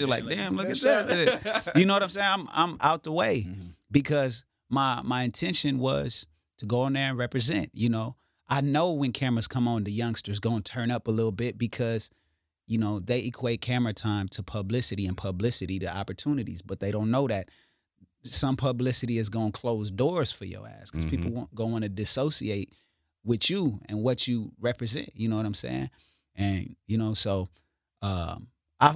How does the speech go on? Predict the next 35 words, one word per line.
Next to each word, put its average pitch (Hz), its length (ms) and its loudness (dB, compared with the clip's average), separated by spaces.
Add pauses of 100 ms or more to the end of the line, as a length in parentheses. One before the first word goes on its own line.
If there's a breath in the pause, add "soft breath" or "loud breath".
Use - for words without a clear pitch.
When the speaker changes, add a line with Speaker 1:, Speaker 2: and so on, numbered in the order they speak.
(140)
Speaker 1:
at 131 220 2
any 175 220 2
point 165 300 2
in 139 80 2
the, 120 260 -2 (180)
at 120 140 -6
any 165 200 4
point 151 260 2
in 135 100 0
the 123 260 2
co-, - 180 -8 (100)
uh, 107 240 0
the 101 140 -2
whole 123 160 2
competition, 117 500 -4
I 107 60 0
was 95 140 -2
ready 104 220 -4
to 95 60 -8
go 92 200 -4
home. 90 280 -8
Speaker 3:
Really? 76 440 0 (120)
Speaker 1:
Yep, 123 200 2 (240)
because 110 260 0
I 113 80 0
knew 123 160 2
what 127 100 0
I 120 100 0
did. 120 320 -4 (520)
I 120 80 2
was 120 220 -2
ready 139 220 2
to 127 100 -2
go 120 160 -2
home. 110 320 -6